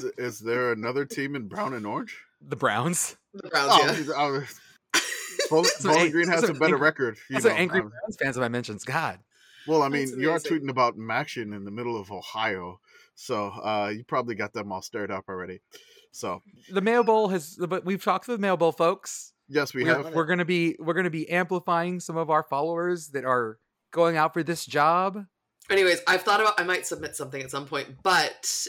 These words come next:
Speaker 3: it did remind me of the gif last year, and I just think it should be an annual tradition until the commissioner sees it and then pulls it down.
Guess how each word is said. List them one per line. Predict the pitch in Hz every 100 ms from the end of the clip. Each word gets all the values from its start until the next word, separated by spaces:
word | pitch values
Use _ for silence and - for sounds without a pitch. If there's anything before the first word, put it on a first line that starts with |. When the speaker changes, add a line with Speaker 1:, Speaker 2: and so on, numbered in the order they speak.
| -
Speaker 3:
it |
did | 143 151
remind | 139 131 131 131 131
me | 127
of | 131
the | 127
gif | 131 123 _
last | - 123 -
year, | - - 156 _
and | 165
I | 147
just | 170 -
think | 233
it | 226
should | 233
be | 233
an | 220
annual | 233 240
tradition | 233 233 277 143 123
until | 190 185 185 180 -
the |
commissioner | - 185 196 170
sees | - 202 196
it | 131 131
and | 131
then | 131
pulls | 135
it | 131 131
down. | 127 113